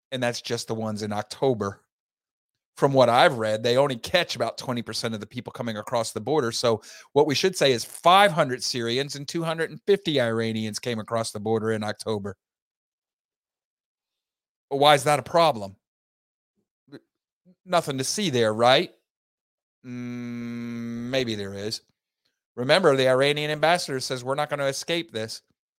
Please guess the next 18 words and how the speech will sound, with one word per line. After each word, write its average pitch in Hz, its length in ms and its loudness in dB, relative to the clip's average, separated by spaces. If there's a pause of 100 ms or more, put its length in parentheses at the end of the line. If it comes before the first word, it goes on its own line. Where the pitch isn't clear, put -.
(600)
Biden's 151 640 0
migrant 160 480 2
mobile 143 520 0
app 113 320 -2
helps 175 440 0
free 185 240 -2
thousands 175 540 -2
of 160 100 -4
foreign 185 320 -2
nationals 165 520 -4
into 185 280 -10
the 175 100 -10
U 180 220 0
S, 175 260 2
free 208 340 -6
from 165 220 -12
terrorism-linked 165 1080 -6
countries. 98 440 -12